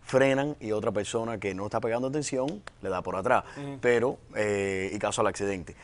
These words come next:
Speaker 2: Ujú.
Speaker 1: Pero la cosa es, hemos visto en total
Speaker 2: Una reducción.
Speaker 1: sí,
Speaker 2: ¿Y ustedes
Speaker 1: de,
Speaker 2: se la
Speaker 1: de
Speaker 2: atribuyen
Speaker 1: más
Speaker 2: a
Speaker 1: del
Speaker 2: las cámaras?
Speaker 1: cincuenta por ciento.
Speaker 2: ¿Y ustedes se la atribuyen a las cámaras?
Speaker 1: ¿Cómo fue?
Speaker 2: ¿Ustedes le atribuyen la reducción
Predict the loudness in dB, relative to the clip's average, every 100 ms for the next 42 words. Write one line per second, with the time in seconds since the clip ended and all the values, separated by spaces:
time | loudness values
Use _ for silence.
0 | -20 -4 0 2 2 0 -2 -4 0 0
1 | 2 0 -2 -4 -4 -4 2 10 10 8
2 | -4 -2 2 2 2 -2 -2 -6 2 4
3 | 6 4 4 8 8 8 8 6 4 2
4 | -4 -8 -10 -4 -2 0 0 0 0 0
5 | -2 -2 -4 -12 -12 -2 -2 -2 -6 -6
6 | 4 6 6 4 2 2 2 2 0 -2
7 | -2 -2